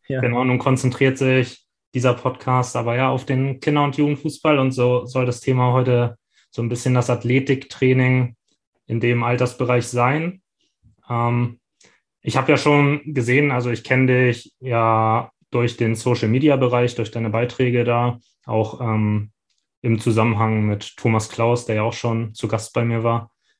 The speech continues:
Speaker 2: Und genau, da merkt man natürlich, dass du ziemlich begeistert von Raimund Verheyen bist. Vielleicht sagst du erstmal, welchen Einfluss, ähm, Raimund Verheyen so auf deine Arbeit genommen hat.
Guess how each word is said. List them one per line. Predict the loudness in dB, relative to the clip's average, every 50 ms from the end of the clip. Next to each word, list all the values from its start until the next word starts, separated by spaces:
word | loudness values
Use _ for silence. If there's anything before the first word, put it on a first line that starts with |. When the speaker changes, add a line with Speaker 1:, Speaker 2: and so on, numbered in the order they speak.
| _ _
Speaker 2:
Und | -6 -2 2 4 4 4 4 4 4 4 2 0 -4 -10 -18 _ _ _ _ _ _ _ _ _ _ _ _ _ _ _ _ -20 -4 0
genau, | 2 4 4 4 4
da | 4 4 4 2 2 0 -2 -4 -8 _ _ _ _ _ -2
merkt | 0 0 0 2 2 0
man | 2 2
natürlich, | 0 0 0 0 0 0 -2 -4 -8 _ _ _ _ _
dass | -12 -8 -6
du | -6
ziemlich | -4 -2 0 0 0 -2 -2
begeistert | -4 -2 0 0 0 0 0 -2 -6 -6 -2
von | -2 0 0 0 0 -2 -4
Raimund | -2 0 2 2 4 4 4 2 2
Verheyen | 0 -2 -4 -2 0 0 0 0 -2 -4 -4 -2
bist. | -2 -2 -2 -4 -8 -16 -18 -20 -10
Vielleicht | -4 -2 0 2 2 2 2 0 -2
sagst | -2 -2 -2 0 0 0
du | 0
erstmal, | 0 0 0 0 0 0 0
welchen | 0 0 0 -2 -2
Einfluss, | -2 -2 -2 -2 -2 -4 -6 -4 -2 2 2 2 2 0 -4 -12 -18 _ _ _ _ _ _ _ -6
ähm, | -4 -2 0 0 0 0 -2 -2 -2 -2
Raimund | 0 2 2 2 0 0
Verheyen | -2 -2 0 0 2 2 0 0
so | 0 0 -2 -2 -4 -6 _ -12
auf | -8 -4
deine | -2 0 0 0 0
Arbeit | 0 0 0 0 0 -2 -4 -6 -8
genommen | -6 -4 -4 -4 -4 -6
hat. | -6 -8 -12